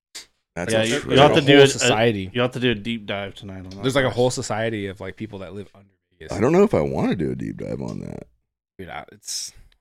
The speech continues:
Speaker 3: pretty wild.
Speaker 1: Hmm.
Speaker 3: But yeah, I've seen kind of it firsthand. Like, I didn't go, like, un-, like, I didn't, it was on the other side of the fence. You know what I mean? Like, I'm not following these people in and seeing, like, what's going on down here.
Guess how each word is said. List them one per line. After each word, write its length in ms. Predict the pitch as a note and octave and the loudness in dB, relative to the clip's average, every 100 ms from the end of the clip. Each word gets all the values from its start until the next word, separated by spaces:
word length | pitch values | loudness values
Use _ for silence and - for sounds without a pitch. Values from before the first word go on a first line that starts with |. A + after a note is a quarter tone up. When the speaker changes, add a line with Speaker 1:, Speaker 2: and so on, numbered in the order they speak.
| _ _ _ _ _ - | _ _ _ _ _ -16
Speaker 3:
pretty 180 | F2+ D#2+ | -16 -16
wild. 320 | D#2 D2+ D#2+ - _ _ _ _ _ _ _ - - _ F#2+ | -18 -16 -16 -20 _ _ _ _ _ _ _ -20 -20 _ -6
Speaker 1:
Hmm. 280 | E2+ D2 D2+ - | -4 -4 -8 -12
Speaker 3:
But 140 | - A2 | -6 -4
yeah, 120 | A2+ | -4
I've 80 | A2 | -6
seen 180 | D3+ C3 | -8 -6
kind 220 | C#3 B2 | -4 -6
of 60 | |
it 140 | A2 F#2+ | -8 -12
firsthand. 460 | A#2+ A2 A2+ G#2+ A2+ | -12 -10 -10 -10 -10
Like, 120 | A2 | -6
I 80 | B2+ | -4
didn't 220 | C3+ G#2 | -4 -4
go, 240 | A#2 B2 | -4 -4
like, 260 | G#2 F2 - | -6 -10 -16
un-, 180 | A2+ A#2+ | -14 -12
like, 280 | G#2 G#2+ - | -12 -8 -2
I 40 | |
didn't, 260 | C3+ A2+ - | 0 -2 -6
it 760 | _ _ _ _ _ _ _ | _ _ _ _ _ _ _
was 100 | C#3+ | -4
on 80 | C3 | -4
the 100 | - | -6
other 140 | B2+ A2 | -12 -10
side 160 | G2 | -12
of 60 | E2 | -14
the 60 | |
fence. 500 | - - D#2+ - - - | -16 -14 -14 -12 -14 -14
You 100 | A#2+ | -12
know 80 | A2+ | -12
what 80 | G#2+ | -10
I 40 | |
mean? 260 | A2 A2+ A2 | -12 -12 -14
Like, 200 | F#2+ F2+ G#2 | -16 -18 -14
I'm 80 | |
not 220 | A#2 G2 - | -12 -14 -14
following 340 | G2+ G#2+ G#2 | -12 -10 -12
these 140 | F#2 | -14
people 300 | F2 G#2+ G2 | -16 -18 -18
in 180 | - A2 | -16 -14
and 120 | G2+ | -14
seeing, 140 | - F#2 | -14 -16
like, 100 | E2+ | -18
what's 120 | F#2 | -20
going 220 | - F#2 F2 | -20 -20 -20
on 180 | F2+ A#2 | -18 -18
down 200 | D#2+ D#2 | -18 -20
here. 220 | F2+ F#2 | _ _